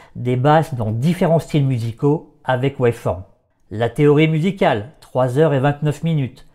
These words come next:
La théorie musicale peut faire peur, mais ce n'est qu'une impression.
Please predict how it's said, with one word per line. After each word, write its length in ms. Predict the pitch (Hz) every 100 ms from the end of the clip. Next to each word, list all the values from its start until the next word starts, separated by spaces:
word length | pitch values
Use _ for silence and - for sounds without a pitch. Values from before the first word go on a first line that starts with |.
| _ - _
La 140 | 127 139
théorie 320 | 233 226 233
musicale 680 | 202 196 196 196 208 214 -
peut 120 | 220
faire 280 | 214 165 -
peur, 420 | 147 160 196 196 - - - -
mais 180 | 147 208
ce 160 | 190
n'est 220 | 151 196
qu'une 240 | 196 127 135
impression. 480 | 139 165 - 151